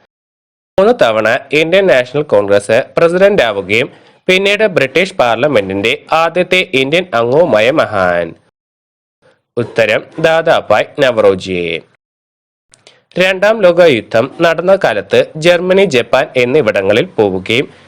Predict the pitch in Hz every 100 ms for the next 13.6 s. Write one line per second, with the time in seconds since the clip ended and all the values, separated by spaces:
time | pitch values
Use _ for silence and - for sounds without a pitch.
0 | _ 185 170 180 180 196 208 139 110 -
1 | 127 - 160 170 185 196 190 113 117 110
2 | 127 135 - 156 151 143 104 123 190 143
3 | 101 92 87 85 80 _ _ _ - 180
4 | 202 165 113 110 147 147 175 160 101 104
5 | 90 85 82 - _ _ _ _ _ _
6 | _ _ _ - 117 - 107 110 - -
7 | - 160 165 170 180 127 107 101 90 90
8 | 87 - _ _ _ _ _ _ _ _
9 | _ _ - 170 175 185 175 208 131 98
10 | 95 131 - - 165 160 175 208 - 120
11 | 139 165 117 107 156 123 110 104 85 82
12 | 78 _ _ _ _ _ _ _ _ _
13 | _ 117 - 104 104